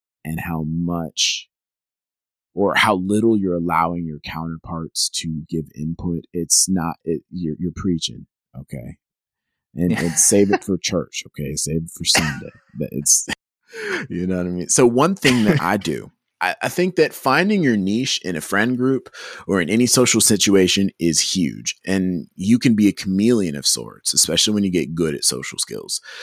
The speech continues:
Speaker 1: But you should notice what is missing from a group of people.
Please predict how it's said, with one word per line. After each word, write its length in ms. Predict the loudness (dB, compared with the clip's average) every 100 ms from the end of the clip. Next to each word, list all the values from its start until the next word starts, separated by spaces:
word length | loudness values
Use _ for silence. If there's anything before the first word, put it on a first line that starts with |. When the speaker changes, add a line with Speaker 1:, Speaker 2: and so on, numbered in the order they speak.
| -16 -6
Speaker 1:
But 180 | 0 2
you 80 | 4
should 200 | 4 6
notice 440 | 6 6 4 2
what 440 | -2 0 4 4
is 180 | 4 4
missing 400 | 2 2 2 0
from 220 | -4 -6
a 40 | -8
group 280 | -10 -12 -12
of 100 | -16
people. 380 | -14 -16 -20